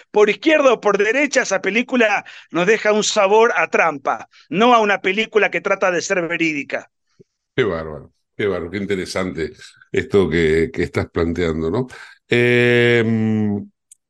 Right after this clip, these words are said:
Speaker 2: y volviendo ahora a, a esto que estamos hablando de, porque, ¿sabes por qué te lo voy a repreguntar esto? Y yo hago hincapié porque están destacando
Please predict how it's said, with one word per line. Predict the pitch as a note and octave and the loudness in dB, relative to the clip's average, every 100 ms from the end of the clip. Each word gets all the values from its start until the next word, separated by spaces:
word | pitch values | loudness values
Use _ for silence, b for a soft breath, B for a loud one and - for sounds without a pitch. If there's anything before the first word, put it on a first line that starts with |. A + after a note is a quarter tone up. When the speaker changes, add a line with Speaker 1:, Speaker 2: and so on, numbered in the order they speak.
| _ _ _ - | _ _ _ -4
Speaker 2:
y | C3 | 0
volviendo | C#3 C#3 F#3 C#4+ C#4+ A3+ | 2 2 0 0 -2 0
ahora | A#2+ C3+ D3+ C#3 B2+ | 0 0 2 0 0
a, | A2 A2+ G#2+ G#2 | -2 -2 0 0
a | A#2 | -2
esto | B2 - A#2+ | -2 -4 -6
que | - | -8
estamos | - A#2 A#2 A2 | -10 -8 -8 -8
hablando | G2+ A#2 A#2 A2+ G2 | -6 -4 -2 -2 -2
de, | F#2+ F#2+ F#2 F2+ F2 D#2+ B B B B _ - _ | -4 -4 -4 -6 -8 -10 B B B B _ -20 _
porque, | G#2+ G2 F2 - - - - - | -6 -4 -6 -10 -20 -18 -18 -4
¿sabes | G2+ B2+ | 0 0
por | - | 0
qué | G2 | -2
te | F2 F2+ | -2 -2
lo | F#2 | 0
voy | F#2 F#2 | 0 -2
a | |
repreguntar | F2 E2 G2 F#2 F2 F#2 G#2+ F2 - | -4 -4 -4 -4 -6 -6 -6 -8 -8
esto? | G#2 - B2 G#2 _ - | -8 -6 -8 -10 _ -10
Y | D#2+ | -4
yo | D#2+ F2+ F2 - | 0 0 0 -4
hago | F#2+ G2 | -2 -2
hincapié | G2 F#2 - B2 | -2 -6 0 0
porque | B2+ B2 C3+ C#3 | 0 -4 -4 -4
están | B2+ - G#3 | -6 -8 -8
destacando | D3 - B2 C3 G2 F2 G#2 | -8 -8 -4 -2 -2 -4 -10